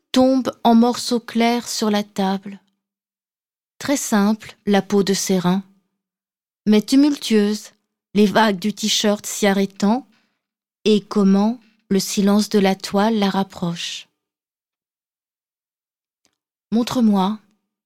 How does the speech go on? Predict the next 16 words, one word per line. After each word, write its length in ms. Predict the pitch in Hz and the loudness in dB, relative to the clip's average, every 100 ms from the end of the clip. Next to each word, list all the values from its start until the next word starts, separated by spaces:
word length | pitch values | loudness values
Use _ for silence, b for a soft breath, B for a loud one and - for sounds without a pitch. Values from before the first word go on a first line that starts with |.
| _ _ _ _ _ _ _ _ _ _ | _ _ _ _ _ _ _ _ _ _
Un 100 | 226 | -6
t-shirt 440 | 226 - - 247 202 | -4 -4 0 0 0
bleu, 360 | 226 247 294 - | 0 2 0 0
un 100 | 233 | -2
t-shirt 460 | 254 - 254 240 | -2 -2 -2 0
noir. 580 | 220 208 185 180 - _ _ _ | 2 4 2 -2 -8 _ _ _
Deux 160 | 190 262 | -2 -2
fois 260 | - 277 | 2 2
la 120 | 233 | 2
femme 340 | 214 - 214 214 | 0 0 2 2
passe 420 | 220 214 220 - | 2 0 -2 -6
devant 280 | 202 190 202 | -6 -2 0
le 120 | 208 | 2
miroir. 640 | 202 196 196 185 185 - _ _ _ _ _ _ _ _ - | 0 0 0 -2 -6 -18 _ _ _ _ _ _ _ _ -2
Elle 180 | 220 | 2
en-, 120 | 220 | 4